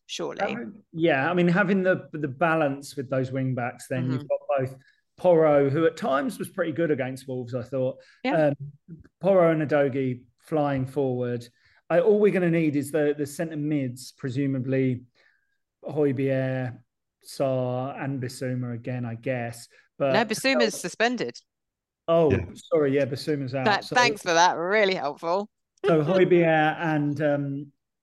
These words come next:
Speaker 2: Sarr to help keep Watkins and Douglas Luiz quiet.
Speaker 1: Yeah.
Speaker 2: Um, help the centre backs out there, basically. Um, but yeah, at least we've got those fullbacks then, if both of them flying forward and helping with the creativity.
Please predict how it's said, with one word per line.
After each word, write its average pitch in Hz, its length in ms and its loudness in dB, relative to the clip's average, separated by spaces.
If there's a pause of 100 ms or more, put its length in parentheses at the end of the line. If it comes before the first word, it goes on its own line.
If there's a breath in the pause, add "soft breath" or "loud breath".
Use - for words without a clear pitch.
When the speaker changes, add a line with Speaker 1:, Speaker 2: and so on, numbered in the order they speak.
(100)
Speaker 2:
Sarr 127 640 0 (280 loud breath)
to 135 560 2
help 143 400 -2
keep 135 380 -6 (240)
Watkins 135 720 -4
and 127 300 -6
Douglas 131 400 -4
Luiz 127 460 -2
quiet. 127 600 -6 (360)
Speaker 1:
Yeah. 147 280 -4
Speaker 2:
Um, 123 100 -8 (380)
help 135 200 -4
the 139 60 -8
centre 131 300 -4
backs 123 320 -8
out 120 220 -8
there, 123 180 -8
basically. 123 680 -10 (600 soft breath)
Um, 131 500 -2
but 175 180 2
yeah, 165 220 4
at 143 120 -2
least 185 240 2
we've 185 120 -4
got 170 100 -2
those 143 240 -4
fullbacks 127 640 -6
then, 127 460 -2
if - 100 -16 (100)
both 156 300 2
of 120 140 -6
them 120 400 -4
flying 127 300 -2
forward 123 360 -4
and 120 120 -6
helping 123 340 -4
with 123 100 -6
the 127 80 -8
creativity. 120 960 -6